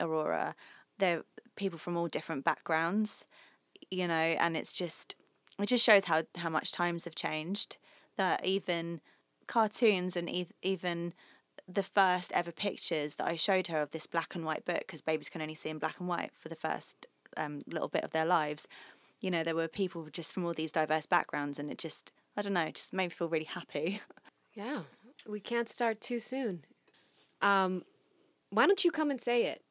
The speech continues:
Speaker 2: No, okay. Matthias had a question, uh, hearing, uh, Stephanie's story here.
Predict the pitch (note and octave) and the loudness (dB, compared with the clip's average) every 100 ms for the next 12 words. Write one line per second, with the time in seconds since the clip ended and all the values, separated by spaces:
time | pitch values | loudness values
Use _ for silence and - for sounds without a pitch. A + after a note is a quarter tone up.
0 | - - _ F#3+ E3 D3 D#3+ D#3+ - C#3+ | -20 -20 _ -8 -8 -8 -12 -12 -8 -8
1 | C3+ - _ F3+ G3 - C#4 C#4+ - A3 | -10 -20 _ -4 -2 2 6 6 6 4
2 | F#3 F3 - A3+ - - D#3+ C#3 D3+ - | 4 2 4 4 4 2 -2 -2 -8 -12
3 | _ - F3+ - F#3+ E3 D3+ D3+ D#3+ D#3 | _ -16 -16 -10 -4 -2 -4 -4 -4 -4
4 | D#3 D3+ - D#3+ D3+ D#3 - D#3+ - E3 | -6 -10 -10 -10 -10 -10 -8 -8 -8 -6
5 | D#3 - F3 E3+ F3 E3+ E3+ D#3+ | -4 -2 -2 0 -2 -2 -6 -8